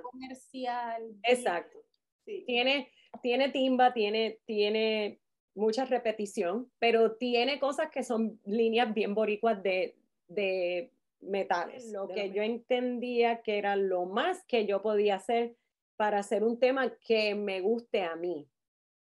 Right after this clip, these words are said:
Speaker 2: que yo pueda relacionar a la, con la gente. Entonces, el coro de ese tema tiene muchas cosas que a la gente le gusta, que a la gente joven, que me voy pa' la calle, qué sé yo.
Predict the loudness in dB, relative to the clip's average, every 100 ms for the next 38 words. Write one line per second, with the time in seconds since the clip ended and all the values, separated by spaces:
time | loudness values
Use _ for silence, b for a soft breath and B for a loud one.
0 | _ _ -2 0 2 4 4 2 2 2
1 | 0 0 -4 -6 -4 -2 -2 -2 -4 -6
2 | -4 -2 -2 -2 -2 -4 -8 -4 -4 0
3 | 0 -2 _ _ _ _ _ _ _ _
4 | -2 -2 -2 2 4 6 4 4 2 -2
5 | -2 -4 -4 -4 -2 0 0 0 -2 -6
6 | -6 -4 -4 -2 -2 0 -2 -2 -2 -4
7 | -4 -2 -2 -4 -4 -4 -2 -2 -2 -2
8 | -2 -2 -4 -2 -4 -2 0 -2 -2 -4
9 | -4 -6